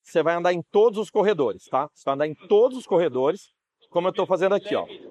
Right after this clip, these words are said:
E você vai olhando os produtos, tá? Eu vou virar a câmera aqui pra você ver melhor. Ó, aqui você vai andando em todos os setores, ó. Esse aqui é um setor de robô de limpeza,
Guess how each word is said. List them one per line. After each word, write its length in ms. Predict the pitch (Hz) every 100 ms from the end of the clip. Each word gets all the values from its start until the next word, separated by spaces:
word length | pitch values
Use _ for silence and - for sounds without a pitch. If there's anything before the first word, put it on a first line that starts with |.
| -
E 60 | 147
você 260 | 175 175
vai 140 | 190 196
olhando 300 | 202 202 180
os 80 |
produtos, 640 | - 254 202 139 - - _ _
tá? 200 | - 147
Eu 80 | 143
vou 140 | 139 180
virar 220 | 185 160
a 60 |
câmera 280 | 139 170 165
aqui 160 | 143 175
pra 140 | 180
você 240 | 170 165 170
ver 100 | 175
melhor. 340 | 175 120 85 _ _
Ó, 220 | - 135 - _ _ _ _
aqui 240 | - - 214
você 220 | 233 247
vai 100 | 202
andando 220 | 185 175
em 80 | 170
todos 240 | 185 247
os 20 | -
setores, 540 | 220 - 156 202 139
ó. 200 | 113 98 _
Esse 140 | -
aqui 100 | -
é 40 |
um 60 | 156
setor 380 | - 165 175 160
de 420 | 143 147 123 104 _ _ _ 104
robô 440 | 143 156 139 185
de 140 | 147
limpeza, 720 | 156 156 135 151 175 180 214